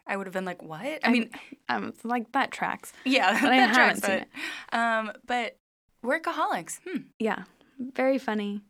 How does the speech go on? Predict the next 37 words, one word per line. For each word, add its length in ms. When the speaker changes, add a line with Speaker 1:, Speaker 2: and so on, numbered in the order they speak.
Speaker 2:
Jillian 380
Bell, 460
kind 280
of 80
their 160
fourth, 540
Speaker 1:
That's 180
the 80
thing. 160
There's 140
Speaker 2:
but 100
Speaker 1:
a 40
Speaker 2:
very 240
funny 280
in 120
it 140
as 140
well. 320
Speaker 1:
Right. 380
It's 120
not 140
still 200
on, 320
is 120
it? 240
Speaker 2:
No. 340
Speaker 1:
No. 260
Speaker 2:
But 140
it 100
was, 220
like, 160
five 220
or 100
six 260
seasons. 520
Speaker 1:
Shockingly 680
amount, 260